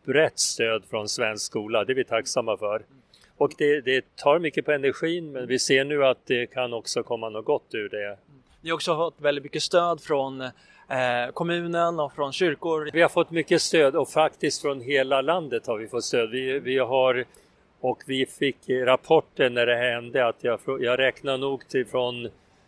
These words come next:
Speaker 1: rapporter från nästan tjugo länder där de kristna skolrörelserna bad för våran lilla skola.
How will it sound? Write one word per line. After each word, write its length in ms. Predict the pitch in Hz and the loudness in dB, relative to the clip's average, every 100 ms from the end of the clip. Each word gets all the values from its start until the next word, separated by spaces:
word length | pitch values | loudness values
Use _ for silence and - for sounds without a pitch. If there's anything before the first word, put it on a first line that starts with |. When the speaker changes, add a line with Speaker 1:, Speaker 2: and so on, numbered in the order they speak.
| _ _ 135 | _ _ 0
Speaker 1:
rapporter 560 | 131 - 147 - 131 | 2 4 2 2 -2
från 180 | - 127 | -2 -2
nästan 320 | 127 - 139 | -2 0 0
tjugo 540 | - - 151 123 135 139 | 0 2 2 0 0 4
länder 460 | 156 175 123 113 | 4 2 0 0
där 140 | 120 117 | 2 0
de 140 | 113 | -2
kristna 460 | - 123 - 135 123 | -2 -2 0 2 2
skolrörelserna 1000 | - 123 107 120 131 131 120 - 117 117 | 0 -4 -2 2 4 4 0 -2 -2 0
bad 400 | 120 139 135 - | 4 4 4 0
för 120 | 131 | -4
våran 360 | 113 120 120 113 | 0 2 0 0
lilla 280 | 110 110 | 0 0
skola. 540 | 113 - 117 131 135 | 0 -2 -4 0 2